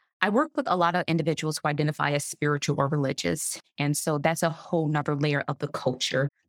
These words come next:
Um, but in twenty twenty-two, people are seeing some of their favorite singers, their favorite dancers, uh, authors, and whoever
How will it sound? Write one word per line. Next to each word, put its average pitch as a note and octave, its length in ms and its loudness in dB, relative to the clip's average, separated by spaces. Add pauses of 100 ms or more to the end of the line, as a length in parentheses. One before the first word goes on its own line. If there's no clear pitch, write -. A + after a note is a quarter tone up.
(440)
Um, D3 320 2
but C#3+ 200 0
in D3 140 2
twenty A3+ 320 2
twenty-two, E3+ 960 0
people B3 320 2
are F3 100 4
seeing E3+ 220 2
some D#3+ 200 2
of D#3 80 2
their C#3+ 200 2 (100)
favorite E3 300 0
singers, F3+ 800 2
their D3+ 120 -2
favorite D3 380 0
dancers, G3 640 0 (120)
uh, D3+ 260 0
authors, G3+ 500 2
and F3 120 2
whoever F#3 580 2